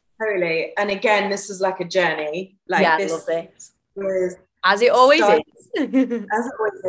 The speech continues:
Speaker 1: is. It kind of started as, like, my side hustle passion, um, with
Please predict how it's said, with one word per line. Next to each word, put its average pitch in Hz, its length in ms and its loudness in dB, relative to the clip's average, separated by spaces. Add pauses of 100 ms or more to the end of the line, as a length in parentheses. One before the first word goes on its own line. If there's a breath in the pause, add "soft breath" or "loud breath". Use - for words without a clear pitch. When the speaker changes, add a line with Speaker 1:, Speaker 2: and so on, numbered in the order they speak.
Speaker 1:
is. - 300 -6
It 208 160 -4
kind 220 180 -2
of 202 80 -4
started 214 560 2
as, 185 160 -2
like, 170 260 -2
my 175 160 -6
side 190 440 -2
hustle 180 440 -8
passion, 160 720 -4
um, 160 520 -4 (1000 soft breath)
with 190 560 -2